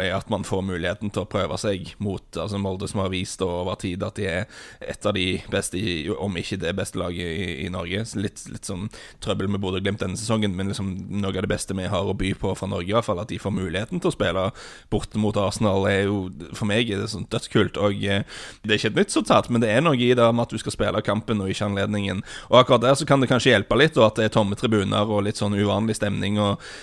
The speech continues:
vel er Emirates et stort og flott anlegg, men, eh, en, en tom stadion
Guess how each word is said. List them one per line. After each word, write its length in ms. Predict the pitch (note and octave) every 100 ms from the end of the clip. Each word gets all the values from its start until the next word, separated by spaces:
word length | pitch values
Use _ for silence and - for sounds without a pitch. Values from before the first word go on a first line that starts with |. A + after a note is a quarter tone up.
| -
vel 320 | - A#2 B2 B2
er 160 | A#2
Emirates 400 | G#2+ B2 A2 -
et 140 | A2 -
stort 320 | A#2+ A2+ G#2+
og 140 | G2 G2+
flott 240 | G#2+ - G#2
anlegg, 340 | F#2+ G#2+ C#3+
men, 300 | A2+ G#2+ G2+
eh, 240 | G2 G2+ F#2
en, 100 | G2+ F#2+
en 80 | G#2
tom 160 | A2
stadion 460 | G#2 G2+ A2+ A#2+ A2